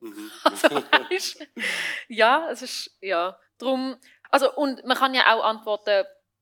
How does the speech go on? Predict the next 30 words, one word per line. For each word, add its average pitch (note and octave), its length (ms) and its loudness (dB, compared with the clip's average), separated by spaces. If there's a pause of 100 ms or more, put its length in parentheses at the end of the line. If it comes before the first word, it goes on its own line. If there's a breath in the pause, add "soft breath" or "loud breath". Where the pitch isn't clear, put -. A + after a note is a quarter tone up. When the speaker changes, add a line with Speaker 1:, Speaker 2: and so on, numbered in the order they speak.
(200)
Speaker 2:
weiss F#3+ 280 -2
nicht, C4+ 200 -6
und F#3+ 220 -16
du? F#4 180 -6 (180)
Speaker 1:
<laughs> A2+ 600 -12 (240)
Speaker 2:
Und - 160 -4
es - 80 -10
dann A3 200 0
zurückspielen. - 720 -6
Das - 80 -6
mache C4 240 4
ich B3+ 80 -6
noch B3 80 -4
gerne, B3 200 4
wenn B3 60 -4
ich A#3+ 60 -8
so A3+ 100 -12
mittelangenehme A3 760 0
Fragen A#3+ 280 -2
bekomme, B3 300 -12
dann A3+ 100 -2
bin G#3+ 60 -14
ich G#3+ 60 -14
so, G#3+ 160 -6 (680 soft breath)
weiss G#3 180 4
nicht, C4 160 2
und G3+ 220 -8
du? D#4+ 160 0
Und A3+ 160 -8
Speaker 1:
Ja. G#3+ 60 -4